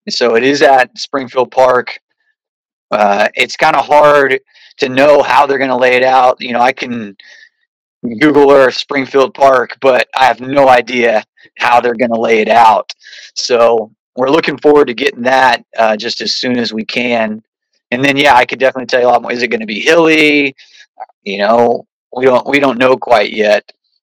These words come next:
Um, but that does play a factor. But either way, whether it's flat or hilly,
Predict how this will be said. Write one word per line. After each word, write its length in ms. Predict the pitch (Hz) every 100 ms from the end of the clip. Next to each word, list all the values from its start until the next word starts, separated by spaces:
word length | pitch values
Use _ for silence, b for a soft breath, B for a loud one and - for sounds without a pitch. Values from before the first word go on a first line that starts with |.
| _ -
Um, 260 | 95 95 110
but 100 | 151
that 140 | 156
does 220 | 160 160
play 260 | - 139 139
a 60 | 120
factor. 540 | 135 131 - 143 135
But 140 | 127 -
either 280 | 143 143 127
way, 300 | 131 139 131
whether 260 | 120 117
it's 140 | 107 -
flat 400 | - 123 123 113
or 120 | 110
hilly, 420 | 113 123 120 113